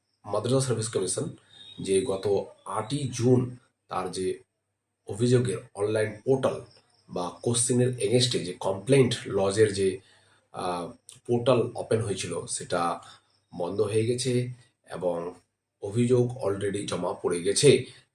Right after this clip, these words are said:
ডক-, সাপোর্টিং ডকুমেন্টস সমেত, যেরকম ইনস্ট্রাকশন দিয়েছিল। তো এখন কথা হচ্ছে বা এখন সবারই মনে যেটা প্রশ্ন উদয় হচ্ছে যে মাদ্রাসা সার্ভিস কমিশন কবে অ্যানসার কিজ পাবলিশ করবে। তো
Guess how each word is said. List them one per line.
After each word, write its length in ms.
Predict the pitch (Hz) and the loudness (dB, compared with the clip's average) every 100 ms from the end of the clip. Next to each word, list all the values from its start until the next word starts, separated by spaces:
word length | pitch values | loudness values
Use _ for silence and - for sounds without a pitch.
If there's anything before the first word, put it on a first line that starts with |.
| _ - | _ -10
ডক-, 280 | 98 95 - | -8 -8 -8
সাপোর্টিং 440 | 98 92 101 135 | -6 -2 0 2
ডকুমেন্টস 420 | 104 98 92 117 | 2 2 -2 -2
সমেত, 360 | - 131 98 85 - _ _ _ | -2 -2 0 -4 -10 _ _ _
যেরকম 300 | 135 151 170 | 2 2 4
ইনস্ট্রাকশন 500 | 175 - 123 123 170 | 0 0 0 0 -4
দিয়েছিল। 380 | 151 120 - 82 - _ _ - - - _ _ | 0 0 0 -6 -12 _ _ -20 -20 -20 _ _
তো 380 | 107 92 92 - _ _ _ _ _ | -2 -2 -2 -6 _ _ _ _ _
এখন 580 | 127 - 214 165 101 92 _ | -6 0 2 2 -2 -10 _
কথা 260 | - 104 160 | -6 -4 -2
হচ্ছে 460 | 131 - - 87 - | -4 -6 -8 -8 -8
বা 80 | 87 | -6
এখন 520 | 90 101 95 92 - - | -4 -4 -4 -6 -10 -12
সবারই 360 | 101 117 160 | -2 2 2
মনে 180 | 117 95 | 2 0
যেটা 180 | 95 90 | -4 -8
প্রশ্ন 340 | - 92 95 | -8 -6 -4
উদয় 280 | 90 92 95 | -2 -2 -2
হচ্ছে 320 | 92 - 85 | -4 -6 -8
যে 380 | 82 95 92 87 - - - _ _ _ | -4 -4 -2 -6 -10 -20 -20 _ _ _
মাদ্রাসা 340 | 92 95 95 113 | -10 -8 -6 -6
সার্ভিস 280 | 113 117 - | -4 -4 -2
কমিশন 380 | 113 113 120 - | -2 -2 -4 4
কবে 280 | 110 120 135 | 6 8 6
অ্যানসার 380 | 104 101 107 | 4 -2 -4
কিজ 320 | - 123 - - | 0 0 0 -6
পাবলিশ 320 | - 90 92 - | -12 -8 -6 -4
করবে। 400 | - - - - _ _ _ _ _ _ _ _ | -6 -6 -10 -12 _ _ _ _ _ _ _ _
তো 120 | 98 | -6